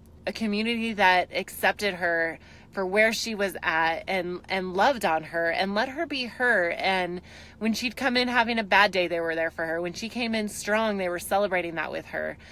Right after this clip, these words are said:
And so that's pretty awesome. And that's what we set out to do here with the M S Gym. And so I encourage you that if you're in that hard spot, it's the holiday season, and you, or you're struggling even regardless of it being the holiday season,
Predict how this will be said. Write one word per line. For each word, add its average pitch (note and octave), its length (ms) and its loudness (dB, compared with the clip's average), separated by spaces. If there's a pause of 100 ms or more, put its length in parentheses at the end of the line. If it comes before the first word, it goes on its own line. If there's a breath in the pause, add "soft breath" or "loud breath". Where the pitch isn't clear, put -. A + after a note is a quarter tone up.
(240 loud breath)
And G3 200 0
so G#3+ 160 -2
that's D4 520 2
pretty - 300 -2
awesome. G3 400 2
And F#3 100 -4
that's G#3+ 220 0
what A#3+ 140 0
we B3 140 -8
set G3+ 200 0
out F#3+ 180 2
to - 120 -10
do F3+ 320 -2
here F#3 580 0 (400 loud breath)
with A3+ 500 0
the F#3+ 600 -4 (200)
M G#3+ 160 2
S G#3 240 0
Gym. G3+ 460 0
And F#3+ 560 0
so A#3 240 -2
I A3+ 120 2
encourage A3+ 720 -2
you F3 240 -4
that F#3 320 2 (340 loud breath)
if A3 160 -8
you're D4 220 2
in D4 240 0
that B3+ 240 0
hard A#3+ 260 2
spot, F#3 340 2
it's G3+ 200 -4
the C4+ 100 2
holiday A3+ 480 2
season, E3+ 560 -4
and E3+ 480 -4 (440 loud breath)
you, G#3 260 -4
or A3+ 160 -4
you're B3 160 -2
struggling B3+ 540 2
even A#3 280 -2
regardless A#3+ 600 2
of F#3 140 0
it F3 140 -2
being F3+ 180 -2
the F3 60 -6
holiday E3+ 400 -2
season, E3+ 560 -6